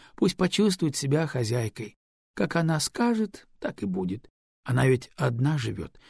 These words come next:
После смерти Софьи Ильиничны ей и поруководить-то неким. «Мама, а завтра тоже будет холодно, как сегодня?» спросила Лёля, уютно завернувшись в одеяло. «Пока не знаю, солнышко».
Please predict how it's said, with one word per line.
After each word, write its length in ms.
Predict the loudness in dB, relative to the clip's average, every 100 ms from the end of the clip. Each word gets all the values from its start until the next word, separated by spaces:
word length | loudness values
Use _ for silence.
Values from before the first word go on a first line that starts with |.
| -20 -14 -2
После 280 | -2 0
смерти 480 | -2 0 0 0 -2
Софьи 440 | -2 0 -2 -2 -4
Ильиничны 580 | 0 0 -2 -2 -2 -4 -20 _ -8
ей 400 | -2 2 4 2
и 360 | 0 0 0 -2
поруководить-то 960 | 0 0 0 -2 -4 -2 -4 -4 -4
неким. 460 | -2 -2 -6 -12 -12 _ _ _ _ 0
«Мама, 460 | 4 6 4 0 -6 -20 -8
а 140 | -2 2
завтра 400 | 2 2 2 0
тоже 320 | 2 4 4
будет 300 | 0 -2 -6
холодно, 540 | -2 0 0 0 -2
как 160 | -4 -2
сегодня?» 580 | 0 2 2 2 0 -4 _ _
спросила 540 | -12 -2 0 0 0 2
Лёля, 320 | 4 4 2 -4 -20 -4
уютно 480 | -2 2 2 2 -2
завернувшись 760 | 0 0 0 2 0 -2 -8 -8
в 60 |
одеяло. 500 | -6 -4 -4 -6 -12 _ _ _ _ _ _ _ _ -2
«Пока 220 | 2 4
не 100 | 4
знаю, 380 | 4 2 2 0
солнышко». 580 | -4 -6 -8 -10 -14